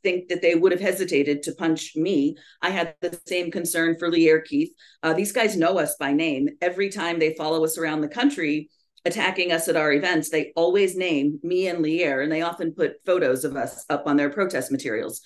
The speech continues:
So I was really legit terrified of this guy. Um, but it was fine. We, we had a buddy system, and we didn't let anyone be on, you know, be on any of the floors alone. And,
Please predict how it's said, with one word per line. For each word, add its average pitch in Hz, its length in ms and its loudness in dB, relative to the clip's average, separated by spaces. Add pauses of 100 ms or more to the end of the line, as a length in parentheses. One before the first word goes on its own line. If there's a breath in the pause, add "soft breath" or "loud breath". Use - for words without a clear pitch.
(200 loud breath)
So 240 200 2
I 269 120 2
was 277 180 0
really 202 260 4
legit 165 340 0
terrified 143 480 -2
of 127 80 -8
this 131 180 -8
guy. 98 280 -6 (560)
Um, 170 540 2 (200)
but 214 280 6
it 208 200 2
was 233 140 0
fine. 175 480 -4 (760)
We, 185 420 0
we 175 160 0
had 208 160 4
a 233 60 0
buddy 190 200 2
system, 196 640 -4
and 185 100 0
we 180 80 -2
didn't 190 200 4
let 202 140 0
anyone 190 520 -2
be 180 240 0
on, 175 380 0
you 175 160 -2
know, 147 120 2
be 170 160 0
on 170 200 0
any 180 200 -2
of 180 100 -4
the 190 80 -4
floors 175 580 2 (220)
alone. 160 440 2 (420 soft breath)
And, 170 420 0